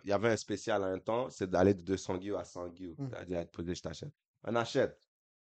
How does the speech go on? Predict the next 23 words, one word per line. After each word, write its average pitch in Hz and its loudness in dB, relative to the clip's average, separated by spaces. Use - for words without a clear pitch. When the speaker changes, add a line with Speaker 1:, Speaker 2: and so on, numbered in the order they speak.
Speaker 1:
Easy 127 8
peasy, 131 0
calculatrice, 113 4
c'est 117 0
comme 98 2
tu - -10
peux, 120 8
tu - 4
mets 123 12
la 113 12
valeur 113 10
de 110 0
Y, 104 4
tu - -14
mets 104 2
la 104 2
valeur 101 2
de 92 -6
X, 110 -6
ou 95 -14
tu 92 -6
mets 101 8
la, 87 6